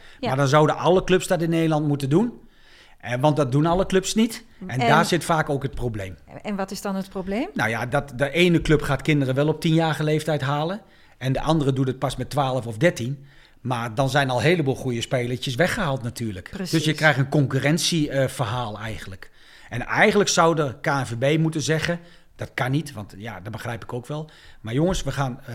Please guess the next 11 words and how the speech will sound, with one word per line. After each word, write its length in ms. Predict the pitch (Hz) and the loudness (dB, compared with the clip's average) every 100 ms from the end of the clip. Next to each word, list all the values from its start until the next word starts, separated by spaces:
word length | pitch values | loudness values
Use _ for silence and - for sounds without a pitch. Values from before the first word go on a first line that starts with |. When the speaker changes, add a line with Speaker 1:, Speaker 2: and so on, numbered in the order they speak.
| 107 | -10
Speaker 2:
we 100 | 113 | -6
blijven 360 | 117 151 117 120 - | 0 0 0 -4 0
tot 200 | 185 185 | 0 2
twaalf 340 | 170 151 131 | 0 0 0
jaar 200 | 131 117 | -2 -4
blijven 380 | 113 135 127 117 | -2 -2 -2 -4
we, 100 | 113 | -8
eh, 360 | - 113 104 101 | -8 -10 -10 -10
er 60 | |
vanaf. 500 | 117 135 214 - - - _ _ - - _ - | -2 0 0 -4 -14 -20 _ _ -20 -20 _ -14
Eh, 280 | 131 123 | -8 -4